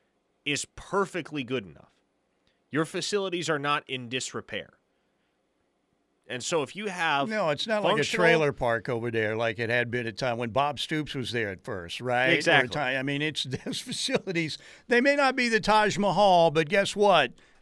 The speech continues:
Speaker 2: They're pretty darn good. Uh, I would say they stack up with, you know,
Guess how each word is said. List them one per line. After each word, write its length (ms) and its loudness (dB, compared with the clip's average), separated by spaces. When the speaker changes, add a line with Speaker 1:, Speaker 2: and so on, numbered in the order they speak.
Speaker 2:
They're 200 -2
pretty 320 -2
darn 320 2
good. 420 0
Uh, 360 -2
I 160 -2
would 180 -4
say 160 0
they 140 -2
stack 400 2
up 180 -2
with, 200 -4
you 160 -6
know, 340 -4